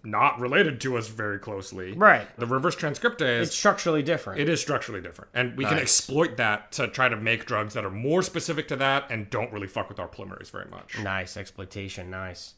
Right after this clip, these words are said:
Speaker 1: <laughs>
Speaker 2: All
Speaker 1: Yes.
Speaker 2: right.
Speaker 1: So that's the answer to that one. And then generally speaking, no one of these particular ways of trying to defeat H I V works perfectly.
Speaker 2: Right.
Speaker 1: Like, when we talked about, like, "Oh, it inhibits the reverse transcriptase,"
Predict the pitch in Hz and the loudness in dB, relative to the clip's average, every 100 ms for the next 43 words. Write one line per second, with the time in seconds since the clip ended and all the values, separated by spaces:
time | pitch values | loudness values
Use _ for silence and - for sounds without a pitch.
0 | _ - - - - - - - - - | _ -16 -16 -18 -20 -20 -20 -20 -16 -6
1 | - 135 135 - - - 196 175 160 208 | 4 6 6 2 -4 4 6 8 8 8
2 | 147 143 156 156 127 135 127 127 120 123 | 4 0 2 2 2 2 4 4 0 0
3 | 165 208 175 180 196 202 196 202 202 202 | 2 2 4 6 8 8 6 2 2 2
4 | 202 190 - _ _ _ _ _ - _ | 2 -2 -12 _ _ _ _ _ -20 _
5 | - 147 208 240 240 175 143 160 175 165 | -2 4 8 8 8 4 4 6 6 2
6 | 123 147 139 131 117 - - - 120 - | 0 0 0 -2 -4 -8 -12 -14 -8 -2
7 | 165 - 165 143 123 110 104 113 110 120 | 0 0 2 4 2 0 -2 -2 0 0
8 | 117 - 117 113 104 98 101 _ _ - | 0 0 0 0 -2 -4 -6 _ _ -16
9 | - 104 123 117 107 107 104 101 104 98 | -12 -6 -4 -4 -6 -4 -4 -4 -6 -6
10 | 92 _ - 139 135 - 139 127 95 - | -10 _ 0 0 0 -2 -4 -4 -6 -16
11 | 87 - _ - 123 110 - - - - | -20 -20 _ 0 2 2 -2 -16 -20 0
12 | 175 131 160 170 170 165 143 135 113 180 | 2 4 2 2 4 4 4 0 2 6
13 | 180 156 139 - 170 175 - 147 135 127 | 6 6 -2 -2 0 0 0 0 0 -2
14 | - 120 - 117 117 101 95 - | -2 -4 -4 -2 0 0 -2 -6